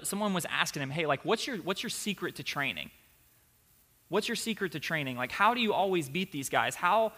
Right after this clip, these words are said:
do you never get tired? How do you always, uh, keep going whenever they're worn out?" And he said, "Hey, I don't count my sit-ups. I don't count my sit-ups. I only count my sit-ups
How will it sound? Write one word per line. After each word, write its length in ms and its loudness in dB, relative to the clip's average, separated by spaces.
do 80 -6
you 100 -2
never 260 0
get 200 0
tired? 340 2
How 180 2
do 80 -2
you 300 -2
always, 560 2
uh, 140 6
keep 300 -4
going 280 2
whenever 280 0
they're 120 4
worn 260 0
out?" 100 2
And 80 -2
he 80 -2
said, 260 2
"Hey, 320 2
I 140 10
don't 260 2
count 460 2
my 200 4
sit-ups. 600 -4
I 100 4
don't 140 2
count 200 0
my 100 4
sit-ups. 420 -2
I 200 10
only 480 4
count 500 0
my 300 6
sit-ups 560 2